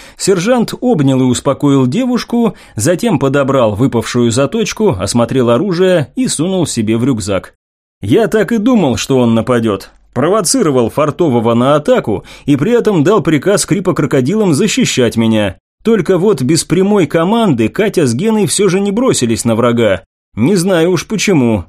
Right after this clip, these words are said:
Может, потому что он числился членом той же группы "Приют Кузьмича"? Что ж, не знаю, сколько у Фартового было жизней, но в любом случае осталось меньше. Поменьше и гонору будет.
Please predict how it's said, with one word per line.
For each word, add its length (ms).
Может, 320
потому 320
что 200
он 140
числился 520
членом 420
той 200
же 140
группы 560
"Приют 340
Кузьмича"? 680
Что 340
ж, 280
не 240
знаю, 420
сколько 380
у 140
Фартового 680
было 300
жизней, 600
но 180
в 80
любом 320
случае 480
осталось 480
меньше. 540
Поменьше 640
и 20
гонору 480
будет. 520